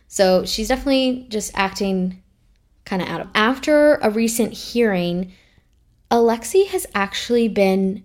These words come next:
released from jail. And this is with restrictions, and those include following a curfew. There is a one hundred thousand dollar bond. She was allowed to attend school and graduate. However,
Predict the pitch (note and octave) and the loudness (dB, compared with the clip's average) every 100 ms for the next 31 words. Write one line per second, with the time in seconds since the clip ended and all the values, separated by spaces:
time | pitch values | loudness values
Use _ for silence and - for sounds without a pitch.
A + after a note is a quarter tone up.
0 | - G#3+ G3+ F#3+ F#3 - - G3 F#3 G3+ | -4 0 0 0 -2 -8 -4 -2 0 0
1 | B3+ - - - _ _ _ _ _ _ | -2 -6 -16 -20 _ _ _ _ _ _
2 | _ _ A3 A3+ A3 G#3+ G#3 D4+ - - | _ _ 4 6 4 4 2 2 2 -2
3 | F4 A#3+ C4+ - F4 - F#3 - E3+ E3+ | 0 0 0 -2 -4 -2 -2 -2 -4 -4
4 | F#3+ - - G#3+ G3+ G3+ - G#3+ A3 B3 | -4 -6 -4 0 0 0 0 2 4 4
5 | A#3+ A3+ A#3+ A3+ - G3+ F#3+ F#3 F3+ F3 | 0 2 2 2 0 2 4 4 2 -2
6 | - F3 E3+ F3 - - - - _ _ | -4 -6 -4 -8 -8 -10 -14 -20 _ _
7 | _ _ G3+ G3+ G3+ F#3+ G#3 G3+ G3+ F#3+ | _ _ 4 6 6 4 2 2 2 0
8 | - G3+ G3+ G3+ G#3 B3 C4 C4 C4+ C#4+ | -2 -2 0 -2 0 0 2 0 0 0
9 | C#4+ D4+ B3+ F#3 - - B3 B3+ - - | 0 -2 0 -2 -4 -6 -6 -8 -14 -20
10 | _ _ - - A3+ A3 G#3 G#3 G#3 G3+ | _ _ -10 -2 0 2 4 6 4 2
11 | G3+ - - - A3 A3+ A3 G#3 B3 B3+ | 0 -2 -4 -4 2 4 4 4 2 2
12 | F4+ F4+ - A3+ A3 A3 - G3+ F#3 F3+ | -2 -4 -2 0 0 0 -2 -2 0 2
13 | G3 A3+ G#3 F#3+ F#3 F3 E3+ G#3 G#3 G#3 | 2 0 0 -2 -2 -2 -2 0 2 2
14 | G3+ - G3+ F#3+ G3 F#3+ F#3+ | 2 0 0 2 2 2 0